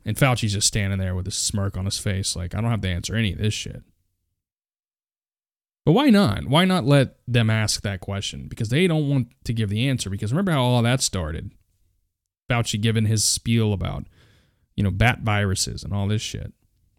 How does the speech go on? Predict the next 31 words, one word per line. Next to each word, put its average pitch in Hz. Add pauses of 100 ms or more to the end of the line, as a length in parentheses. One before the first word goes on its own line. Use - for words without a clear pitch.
(300)
Well, 117
we 131
know 202
it's 117
lab 98
made. - (280)
I -
mean, 110
at 104
this 127
point, 131 (340)
come 113
on. - (1800)
Fauci 117
doesn't 120
wanna 127
be 127
there 127
to 127
answer 139
that 104
question. -
He 120
doesn't 127
wanna 131
be 135
on 127
that 120
side 120
of 95
things. -